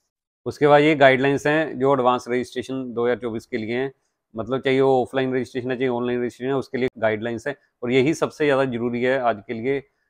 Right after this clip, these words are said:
क्योंकि इसमें आपको सारा कुछ पता लग जाएगा क्या करना है क्या नहीं करना है, जिससे आपको दिक्कत नहीं आएगी कोई भी रजिस्ट्रेशन करने के लिए।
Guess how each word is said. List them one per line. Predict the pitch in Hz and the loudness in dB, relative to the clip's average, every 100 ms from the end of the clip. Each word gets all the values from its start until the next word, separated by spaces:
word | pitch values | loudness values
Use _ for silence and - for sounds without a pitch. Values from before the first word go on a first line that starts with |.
| _ - | _ -16
क्योंकि | 104 131 127 139 | -6 -2 0 0
इसमें | 131 139 139 | 0 2 2
आपको | 113 135 | 2 2
सारा | 135 131 | 2 4
कुछ | 131 | 2
पता | 131 127 | 0 0
लग | 127 117 | 0 0
जाएगा | 120 127 | 2 2
क्या | 123 _ 127 123 | -2 _ 2 2
करना | 120 117 123 | 2 -2 -2
है | 120 | -4
क्या | 120 120 | -4 -4
नहीं | 120 | -4
करना | 113 110 120 | -6 -4 -4
है, | - _ _ _ | -6 _ _ _
जिससे | 110 - 127 | -10 -2 2
आपको | 120 - 135 135 | 2 2 0 0
दिक्कत | 113 - | -4 -6
नहीं | 120 120 | -4 -2
आएगी | 113 117 | -2 -2
कोई | 120 | -2
भी | 117 | -2
रजिस्ट्रेशन | 117 113 - 104 117 | -2 -4 -6 -12 -8
करने | 104 101 | -6 -6
के | 95 | -6
लिए। | 101 127 | -4 -6